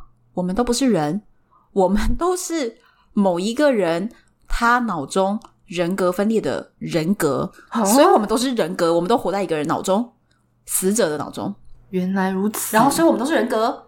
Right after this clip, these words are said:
Speaker 1: 然后大家就觉得
Speaker 2: 所以他是
Speaker 1: 现在是，
Speaker 2: 他的
Speaker 1: 是什么状态？
Speaker 2: 另外一个人格。
Speaker 1: 对，然后他们就要开始研究说，谁是那个觉醒的人格，
Speaker 2: 哦。
Speaker 1: 因为他想要把其他人格都杀掉。
Speaker 2: 哦。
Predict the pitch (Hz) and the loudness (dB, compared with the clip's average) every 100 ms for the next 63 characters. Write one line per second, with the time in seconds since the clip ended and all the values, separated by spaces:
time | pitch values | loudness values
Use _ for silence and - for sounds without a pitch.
0 | _ _ _ - 214 269 294 330 320 247 | _ _ _ -2 0 2 0 0 2 2
1 | 233 220 190 - 190 - 349 370 381 247 | 0 -4 -12 -18 -14 -4 2 4 2 0
2 | 180 170 165 - 403 359 208 285 277 302 | -6 -12 -10 -4 -2 0 0 2 2 2
3 | 240 - - 359 226 - 262 302 277 214 | -2 -4 -4 0 0 0 -2 0 2 2
4 | 220 220 190 165 170 185 180 175 185 - | 0 0 0 0 0 -2 -2 -4 -6 -10
5 | - - 151 160 190 - 220 226 185 170 | -4 -2 0 0 0 2 2 2 2 0
6 | 160 - 165 160 220 - 180 139 139 143 | -4 -4 -2 0 0 0 0 -2 -2 -2
7 | 123 - 127 80 - - - - 302 330 | -4 -4 -4 -4 -8 -14 -8 0 0 2
8 | 208 254 - - 240 185 180 - 180 180 | 0 -2 -6 -6 -2 -2 -2 -4 -4 -6
9 | 156 151 156 165 151 190 - _ _ - | -6 -8 -6 -4 -4 -4 -6 _ _ -20